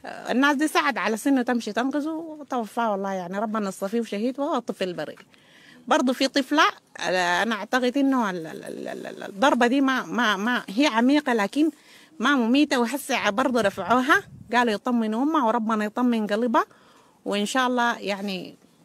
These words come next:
ربنا يجعل لها سرير أبيض. هي طفلة بريئة إن شاء الله. وشكرًا لكم كتير. أتمنى إنه يعني أي زول، أي زول وقف في الحتة دي، آه، أكيد عنده رسالة زي ما ناس الإعلام الواقفين ديل وصلوا رسالتنا بعيد.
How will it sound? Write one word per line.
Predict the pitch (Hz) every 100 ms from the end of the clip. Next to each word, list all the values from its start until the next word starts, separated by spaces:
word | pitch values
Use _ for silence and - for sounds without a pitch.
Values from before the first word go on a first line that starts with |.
| _ _ _ _ _ - -
ربنا | 233 233 220
يجعل | 208 185 196
لها | 214 208
سرير | 196 220 240
أبيض. | 226 185 170
هي | 151 156 160 185 196
طفلة | - 220 180 165
بريئة | 160 160 123 156 - - _ _ _
إن | 165
شاء | - 180
الله. | 165 160 _ - - - - -
وشكرًا | 226 294 254
لكم | 262 269 254 226 202 185
كتير. | 185 202 277 240
أتمنى | - 277 277 277
إنه | 277
يعني | 233 180 214 254
أي | 302 247
زول، | 202 240 240
أي | 220 233
زول | 214 214 226
وقف | 202 196
في | 180
الحتة | - 233 -
دي، | 190 320 - _ _ _ _ _
آه، | - - -
أكيد | 190 311 277 _ -
عنده | 240 220
رسالة | 196 190 247 247
زي | 226 247
ما | 226
ناس | 190 175 196
الإعلام | 185 175 233 214
الواقفين | 175 175 220 226
ديل | 247 311 - _ _
وصلوا | 226 - 208 190
رسالتنا | 175 190 214 233 196
بعيد. | 180 226